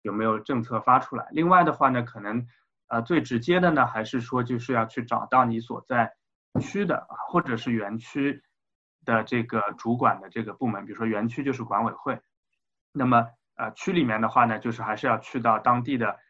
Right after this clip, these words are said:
像上海各个区，它的负责招商和稳商的机构，啊，可能比如说是叫，呃，投促办、投资促进办公室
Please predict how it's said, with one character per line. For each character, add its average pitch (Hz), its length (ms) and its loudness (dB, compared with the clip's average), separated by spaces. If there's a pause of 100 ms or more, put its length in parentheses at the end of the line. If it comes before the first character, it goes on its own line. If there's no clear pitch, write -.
(140)
像 139 140 2
上 143 220 6
海 110 320 0
各 135 140 -4
个 117 80 -2
区， 123 260 -6
它 123 180 -2
的 120 200 0
负 120 160 -8
责 113 160 -4
招 131 200 6
商 135 300 2
和 117 180 -2
稳 110 220 -4
商 139 240 2
的 139 140 0
机 120 160 -8
构， 117 280 -2 (300)
啊， 110 120 -4
可 - 140 -12
能 104 160 -6
比 117 60 -8
如 107 80 -6
说 113 140 -6
是 110 120 -8
叫， 113 200 0
呃， 104 360 -8 (200)
投 113 160 -8
促 143 180 -2
办、 151 220 6
投 117 120 -8
资 120 140 -8
促 131 160 -8
进 135 160 -4
办 139 160 2
公 139 140 -4
室 - 260 -10